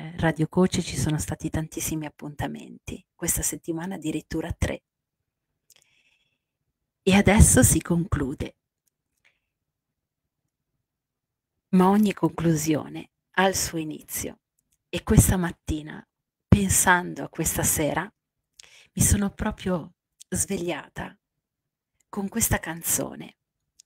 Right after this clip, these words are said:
Alla fine, di Gianna Nannini. Gianna Nannini ha accompagnato tantissime mie fini.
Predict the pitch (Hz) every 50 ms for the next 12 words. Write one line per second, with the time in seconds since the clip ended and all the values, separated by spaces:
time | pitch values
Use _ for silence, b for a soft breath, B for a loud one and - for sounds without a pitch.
0 | _ _ _ - 170 190 185 180 175 160 - - - - 139 135 143 - - _
1 | _ _ _ _ _ _ _ - 170 165 - 165 156 156 156 147 143 143 139 139
2 | 135 117 131 - - - - _ _ _ _ _ _ _ _ b b b b b
3 | b b b - - 180 196 202 202 202 202 202 202 202 214 226 247 254 233 208
4 | 180 160 156 151 156 - - _ - 160 165 156 _ - 165 156 151 - 156 160
5 | 165 160 156 156 151 - - 160 151 143 147 147 147 156 165 _ _ _ _ _
6 | _ _ _ _ _ _ - 175 175 175 170 - _ - 180 165 - - - -
7 | 156 147 147 147 147 147 147 143 139 143 - - - 151 151 147 147 -